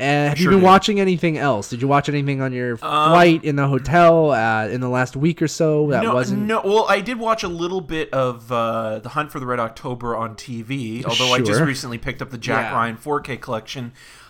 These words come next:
Speaker 2: Um, I went to go see The Grinch, uh, right
Speaker 1: Right.
Speaker 2: after coming back from
Speaker 1: Another thing
Speaker 2: New
Speaker 1: we didn't
Speaker 2: York.
Speaker 1: review. I, I, I've just been out of
Speaker 2: No,
Speaker 1: it, yeah.
Speaker 2: and you know what? It completely just washed over me. Like,
Speaker 1: Yeah.
Speaker 2: I've, I've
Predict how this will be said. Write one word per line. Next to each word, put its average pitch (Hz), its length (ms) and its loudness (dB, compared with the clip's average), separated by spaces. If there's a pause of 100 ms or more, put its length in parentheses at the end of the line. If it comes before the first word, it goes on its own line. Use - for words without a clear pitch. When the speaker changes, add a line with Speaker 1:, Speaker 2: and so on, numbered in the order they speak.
Speaker 2:
Um, 143 520 2 (380)
I 139 80 -2
went 190 160 -2
to 196 80 -8
go 190 100 -4
see 165 200 -6
The 131 80 -6
Grinch, 117 560 -12 (320)
uh, 123 140 2
right 151 240 4
Speaker 1:
Right. - 80 4
Speaker 2:
after 160 280 0
coming 143 300 -8
back 123 380 -2
from 120 460 -6
Speaker 1:
Another 180 380 6
thing 175 220 4
Speaker 2:
New 170 60 2
Speaker 1:
we 165 60 6
didn't 156 180 2
Speaker 2:
York. 135 220 2
Speaker 1:
review. 123 300 0
I, 123 360 2
I, 127 200 -4
I've 135 120 -4
just 120 200 -10
been 95 140 -10
out 92 140 -4
of 180 40 -2
Speaker 2:
No, 180 280 2
Speaker 1:
it, 156 40 -6
yeah. 156 60 -6
Speaker 2:
and 170 120 -4
you 170 100 -4
know 196 180 -4
what? 190 380 -2 (1000)
It 147 260 -8
completely 170 600 -8
just 135 180 -12
washed 120 500 -4
over 120 320 -6
me. 156 240 -8
Like, 127 140 -2
Speaker 1:
Yeah. 95 160 -2
Speaker 2:
I've, 127 240 -4
I've 120 300 -6